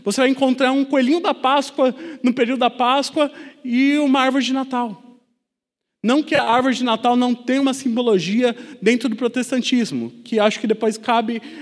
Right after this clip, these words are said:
é, refletir sobre isso, mas os símbolos mudaram. Os símbolos daquilo que deveriam nos chamar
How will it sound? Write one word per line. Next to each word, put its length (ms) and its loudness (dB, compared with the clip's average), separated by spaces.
é, 360 2
refletir 420 -2
sobre 300 -2
isso, 260 0
mas 460 0
os 160 -4
símbolos 760 -2
mudaram. 680 2
Os 100 -4
símbolos 540 2
daquilo 580 0
que 680 -2
deveriam 600 2
nos 280 0
chamar 800 0